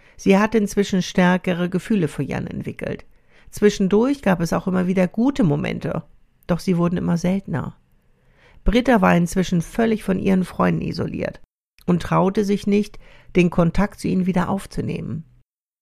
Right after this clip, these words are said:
Sie fürchtete sich davor, was sie ihr vorwerfen würden. Britta hatte Angst vor der Konfrontation und auch davor, dass sie ihr dringend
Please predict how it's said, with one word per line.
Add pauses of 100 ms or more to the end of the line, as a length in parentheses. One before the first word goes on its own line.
(260)
Sie
fürchtete
sich
davor, (420)
was
sie
ihr
vorwerfen
würden. (460)
Britta
hatte
Angst
vor
der
Konfrontation
und
auch
davor, (200)
dass
sie (240)
ihr
dringend